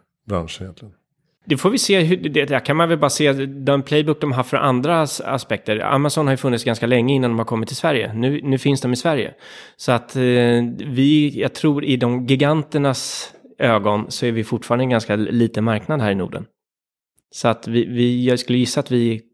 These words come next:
Speaker 2: kommer lite, kommer lite efter de andra större marknaderna i Europa.
Speaker 1: Ja, men generellt, jag menar, eh, nu vet jag inte riktigt hur långt fram Google är till exempel, men, eh, man skulle absolut kunna tänka sig en, eh, Google Health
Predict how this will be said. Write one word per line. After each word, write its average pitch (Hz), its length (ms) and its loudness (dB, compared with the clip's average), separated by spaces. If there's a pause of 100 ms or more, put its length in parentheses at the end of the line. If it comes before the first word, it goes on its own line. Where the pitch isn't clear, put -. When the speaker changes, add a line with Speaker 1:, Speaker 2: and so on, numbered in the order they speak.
(120)
Speaker 2:
kommer 120 240 0
lite, 110 500 0 (180)
kommer 131 240 0
lite 135 200 4
efter 143 200 0
de 131 80 2
andra 123 160 2
större 127 260 0
marknaderna 104 520 -4
i 107 40 -4
Europa. 107 260 -10 (540)
Speaker 1:
Ja, 147 140 4
men 131 180 6
generellt, 120 480 4
jag 110 80 4
menar, 104 340 4 (580)
eh, 101 220 4
nu 110 280 2
vet 104 140 4
jag 104 80 6
inte 95 160 0
riktigt - 340 -6 (160)
hur 101 260 -2
långt 92 240 2
fram 95 200 2
Google 95 340 2
är 95 200 2
till - 100 -8
exempel, 85 440 -4
men, 92 320 -2
eh, 90 160 -4 (1400)
man 98 100 4
skulle 107 300 2
absolut 107 300 2
kunna 110 120 4
tänka 101 260 0
sig 98 180 2
en, 92 320 0
eh, 87 60 -2 (1160)
Google 92 300 2
Health 95 340 0